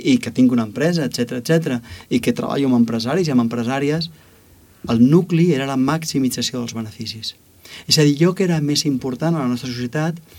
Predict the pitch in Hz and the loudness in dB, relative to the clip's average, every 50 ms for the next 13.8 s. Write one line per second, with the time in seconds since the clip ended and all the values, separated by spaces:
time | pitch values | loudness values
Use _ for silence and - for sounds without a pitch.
0 | - - - - _ - 143 139 139 - 151 131 - - - 123 123 135 143 151 | -20 -20 -20 -12 _ -2 -2 -2 0 -2 -4 -4 -2 2 4 4 6 6 4 2
1 | 175 170 165 156 - 143 147 143 143 151 170 - - - - _ - - - - | 2 2 2 0 0 -2 -4 -4 -2 -4 -4 -6 -8 -12 -18 _ -20 -20 -12 -4
2 | 131 143 139 135 151 160 160 165 175 175 - 151 139 131 127 151 151 - 139 127 | -2 -2 0 0 0 0 0 -2 -4 -4 -2 0 0 0 0 -2 -2 0 2 2
3 | 127 131 135 139 143 143 147 143 127 - - - 127 123 117 110 104 104 - - | 2 2 0 -2 -2 -2 -2 -4 -6 -8 -6 -2 -2 0 0 -2 -4 -10 -14 -16
4 | - - - _ _ _ _ _ _ _ _ _ _ - 156 156 151 156 202 185 | -16 -16 -20 _ _ _ _ _ _ _ _ _ _ -4 -2 -2 0 0 -2 0
5 | 196 196 196 202 196 202 - - 160 147 143 143 151 135 120 - 170 170 170 170 | 0 0 0 0 -2 -4 -4 -4 -4 -4 -2 -2 -2 -2 0 0 0 0 2 0
6 | 151 143 147 143 139 131 131 127 - 135 135 135 135 135 - - 120 120 120 120 | 0 0 -2 -2 -2 -2 0 2 2 2 0 -2 -6 -8 -6 -2 0 0 0 0
7 | 139 131 120 120 117 - 127 117 120 113 107 - - _ _ _ _ - - - | -4 -8 -8 -8 -8 -6 -8 -8 -8 -12 -16 -18 -20 _ _ _ _ -20 -20 -20
8 | - - _ - - _ _ _ _ _ - 143 135 123 - 156 143 135 - - | -20 -20 _ -20 -20 _ _ _ _ _ -2 0 0 0 0 0 -2 -2 -4 -4
9 | - 160 147 - 117 107 107 113 123 131 120 110 113 - - - - - - - | -4 -4 -2 -2 -2 -4 -4 -4 -6 -6 -6 -8 -10 -14 -20 -20 -20 -12 -4 0
10 | - 165 160 - - 202 180 160 151 - - 170 175 170 160 165 165 185 202 233 | 2 2 2 2 2 2 2 2 0 0 2 2 4 4 4 2 2 2 0 -2
11 | - - - _ _ _ _ _ _ _ _ - - - - - - - - _ | -4 -8 -14 _ _ _ _ _ _ _ _ -20 -20 -20 -20 -14 -14 -14 -14 _
12 | - - 170 175 185 185 185 185 175 156 - - 151 151 - 170 180 180 175 - | 2 6 6 6 6 6 4 4 4 4 4 0 -2 0 0 0 0 0 0 0
13 | 170 151 135 131 131 135 123 113 113 120 113 113 - 123 113 104 | 0 0 0 0 -2 -2 -2 -2 0 -2 -2 -2 -2 -4 -6 -6